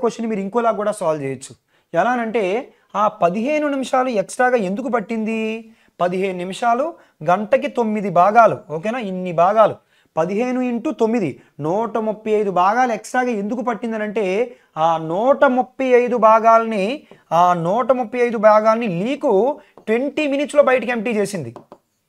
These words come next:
ఓకేనా? ఒకసారి ఇవన్నీ చెరిపి మళ్ళీ చెప్తున్నా చూడండి. So మీకు ఇదే క్వశ్చన్ ఇంకోలాగా ఈజీగా చేయొచ్చు. ఎలా అనంటే ఇప్పుడు మామూలుగా అయితే ఇరవై నిమిషాల్లో ఫిల్ అయిపోవాలి, కానీ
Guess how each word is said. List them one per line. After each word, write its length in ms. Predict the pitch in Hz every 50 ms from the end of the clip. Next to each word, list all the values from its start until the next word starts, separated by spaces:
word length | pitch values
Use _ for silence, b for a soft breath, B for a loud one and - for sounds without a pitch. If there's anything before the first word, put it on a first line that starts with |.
| _ - 160
ఓకేనా? 220 | 165 226 240 269 294 - _ _ _ - 175
ఒకసారి 200 | - - 185 202
ఇవన్నీ 180 | 208 226 247 240 -
చెరిపి 200 | 233 240 220 226 226
మళ్ళీ 140 | 226 208 220
చెప్తున్నా 240 | 208 214 226 220 208 208
చూడండి. 280 | 208 208 208 220 294 339 - - _ _ _ _ _ _ -
So 40 | - 165
మీకు 180 | 180 190 - 214 196 269 285 240
ఇదే 140 | 160 214 247 240 240
క్వశ్చన్ 260 | 226 - - 233 214
ఇంకోలాగా 380 | 208 190 240 240 240 240 240 240 220 220
ఈజీగా 240 | 196 220 226 226 202 190
చేయొచ్చు. 200 | 156 127 - 147 147
ఎలా 100 | 175 202 202
అనంటే 260 | 196 190 180 160 196 165 170 214
ఇప్పుడు 200 | - - 131 147 262 320 - _ _ _ _ _ _ _ _ _ _ _ _ _ _ _ _ _ _ _ _ b b b b b b -
మామూలుగా 300 | 135 160 202 247 262 269 277
అయితే 100 | 254 302 269
ఇరవై 140 | 247 262 277 285
నిమిషాల్లో 280 | 277 254 285 285 294 285 -
ఫిల్ 140 | 247 240 285
అయిపోవాలి, 420 | 294 294 294 285 285 285 254 185 143 - _ _ - -
కానీ 460 | 131 139 160 185 220 220 220 226 226